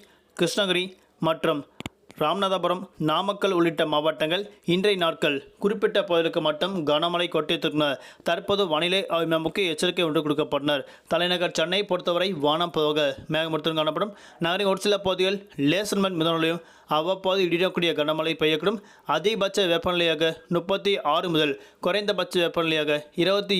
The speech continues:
எட்டு டிகிரி செல்சியஸ் வரை இருக்கக்கூடும் என அறிவிக்கப்பட்டனர். இன்றைய நாட்கள் மீனவர்களுக்கான எச்சரிக்கை. தென் தமிழக கடலோர பகுதி, மன்னார் வளைகுடா, கன்னியாகுமரி கடலோர பகுதியில் சூறாவளி காற்று மணிக்கு முப்பத்தி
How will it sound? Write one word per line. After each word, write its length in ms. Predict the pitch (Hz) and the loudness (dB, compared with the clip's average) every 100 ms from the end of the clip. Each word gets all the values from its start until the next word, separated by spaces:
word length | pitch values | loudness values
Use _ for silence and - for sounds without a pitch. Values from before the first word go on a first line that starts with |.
| 170 | 2
எட்டு 160 | 170 196 | 0 -2
டிகிரி 200 | 185 185 185 | 0 0 0
செல்சியஸ் 220 | 170 170 | 2 2
வரை 120 | 160 | 2
இருக்கக்கூடும் 380 | 165 185 190 170 | 2 2 0 0
என 80 | 156 | 0
அறிவிக்கப்பட்டனர். 680 | 151 165 170 147 156 180 190 - - 165 | 0 0 -2 -2 -2 -2 -6 -12 -4 -2
இன்றைய 220 | 170 180 165 | 0 0 0
நாட்கள் 320 | 156 151 135 - 160 | 0 0 -2 -4 -4
மீனவர்களுக்கான 560 | 165 170 165 160 165 160 | -2 -2 -2 -2 0 -2
எச்சரிக்கை. 360 | 165 180 180 208 - - - | 0 -2 0 -2 -4 -20 -4
தென் 180 | 196 208 | -4 -2
தமிழக 320 | 202 196 202 185 | -2 0 0 0
கடலோர 280 | 165 170 165 165 | 0 0 0 0
பகுதி, 200 | 156 175 180 - 147 | 0 0 -4 -4 -2
மன்னார் 320 | 165 170 147 | 0 -2 0
வளைகுடா, 300 | 151 151 185 - - - | 2 2 -2 -4 -8 -4
கன்னியாகுமரி 480 | 170 202 202 190 202 180 | -2 -2 0 0 0 0
கடலோர 260 | 160 170 180 175 | 0 0 0 0
பகுதியில் 320 | 156 165 175 | 0 0 -2
சூறாவளி 360 | 175 175 170 170 160 | -2 0 0 0 -2
காற்று 280 | 156 156 139 - 156 | 0 0 0 -4 -2
மணிக்கு 280 | 156 190 190 165 | 0 0 0 -2
முப்பத்தி 360 | 160 190 190 | -2 -2 -2